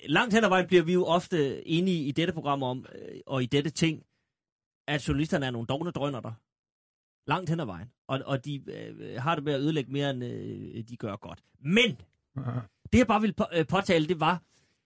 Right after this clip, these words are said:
Speaker 1: selve processen omkring, altså, hvad er,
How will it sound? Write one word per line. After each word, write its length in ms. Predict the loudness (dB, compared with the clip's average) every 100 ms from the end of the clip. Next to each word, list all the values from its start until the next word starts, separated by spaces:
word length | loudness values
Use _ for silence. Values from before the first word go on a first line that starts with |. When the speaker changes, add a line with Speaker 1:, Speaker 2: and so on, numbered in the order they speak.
| _ -6
Speaker 1:
selve 420 | 2 4 6 4
processen 760 | 4 0 0 -2 0 0 -2
omkring, 300 | -6 -4 -4 -6 _ -2
altså, 240 | 0 0 -6 _ -20 _ _ 0
hvad 200 | 2 4
er, 280 | 2 0 0